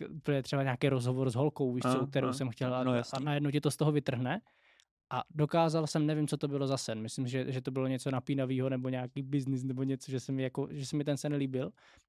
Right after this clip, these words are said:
Speaker 1: A dokázal jsem usnout znovu
Speaker 2: A vrátil se do
Speaker 1: a
Speaker 2: toho
Speaker 1: vrátil
Speaker 2: snu.
Speaker 1: jsem
Speaker 2: Taky
Speaker 1: se do
Speaker 2: se mi
Speaker 1: toho
Speaker 2: to
Speaker 1: snu.
Speaker 2: párkrát stalo, no.
Speaker 1: Ale ne, že bych ho ovlivnil.
Speaker 2: Já jsem dokonce měl třeba, většinou jsem měl teda v dětství. Je pravda, že čím jsem starší, jak se mi snů zdá, míň
Speaker 1: Mně
Speaker 2: mi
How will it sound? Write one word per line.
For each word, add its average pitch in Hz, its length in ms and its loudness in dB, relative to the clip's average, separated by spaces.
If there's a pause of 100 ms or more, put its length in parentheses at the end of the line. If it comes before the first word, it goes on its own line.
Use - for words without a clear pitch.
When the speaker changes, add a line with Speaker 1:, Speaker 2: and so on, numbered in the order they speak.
(140)
Speaker 1:
A - 60 -12
dokázal 165 480 2
jsem 165 200 -4
usnout 175 340 -4
znovu 131 320 -2 (120)
Speaker 2:
A 139 60 -2
vrátil 123 300 0
se 127 80 -2
do 127 60 2
Speaker 1:
a 120 40 -2
Speaker 2:
toho 120 140 -2
Speaker 1:
vrátil 131 340 0
Speaker 2:
snu. - 60 -12
Speaker 1:
jsem 147 100 -2
Speaker 2:
Taky 127 60 -2
Speaker 1:
se 135 80 0
do 139 60 0
Speaker 2:
se 120 80 -2
mi 113 40 0
Speaker 1:
toho 110 100 0
Speaker 2:
to 104 40 -4
Speaker 1:
snu. 107 120 -2
Speaker 2:
párkrát 104 280 -4
stalo, 95 340 -12
no. 98 60 -16 (420)
Speaker 1:
Ale 143 280 4
ne, 151 280 2
že 147 80 0
bych 147 160 2
ho 151 100 0
ovlivnil. 135 480 -4 (220)
Speaker 2:
Já 120 160 6
jsem 165 140 0
dokonce 160 360 -2
měl 147 220 0
třeba, 135 480 0 (720)
většinou 127 540 2
jsem 190 180 0
měl 185 140 2
teda 180 180 6
v 151 80 2
dětství. 123 340 -2
Je 110 100 2
pravda, 127 300 2
že 135 140 0
čím 131 180 -2
jsem 135 160 0
starší, 131 340 4
jak 127 100 6
se - 120 2
mi 127 100 8
snů 127 220 4
zdá, 123 240 10
míň 117 180 6
Speaker 1:
Mně 113 100 4
Speaker 2:
mi 113 60 4